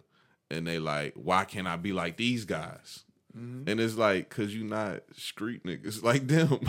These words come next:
Speaker 1: <laughs> So you're not gonna be getting invited into the club and doing things like that. You gotta move a certain way.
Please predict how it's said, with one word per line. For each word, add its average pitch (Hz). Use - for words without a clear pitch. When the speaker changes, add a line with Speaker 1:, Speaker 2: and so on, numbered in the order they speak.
Speaker 1:
<laughs> 165
So 127
you're 127
not 135
gonna 131
be 131
getting 131
invited 104
into 104
the 98
club 107
and 90
doing 131
things 92
like 82
that. 92
You 120
gotta 110
move 120
a 98
certain 92
way. 110